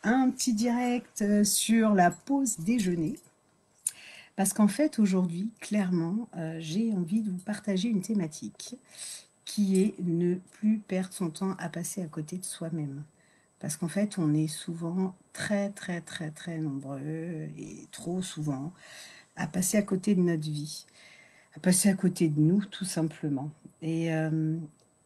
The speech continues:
et ce que je voulais vous dire, c'est que moi, j'ai, quand j'ai su ça, euh, qu'il fallait arrêter de passer à côté de sa vie, ça m'a apporté, euh,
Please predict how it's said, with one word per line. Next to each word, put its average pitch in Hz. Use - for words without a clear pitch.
et 156
ce 151
que 196
je 190
voulais 202
vous 208
dire, 233
c'est -
que -
moi, 226
j'ai, 196
quand 175
j'ai 170
su 214
ça, 208
euh, 151
qu'il 160
fallait 170
arrêter 185
de 214
passer 180
à 202
côté 185
de 156
sa 170
vie, 190
ça 185
m'a 170
apporté, 208
euh, 170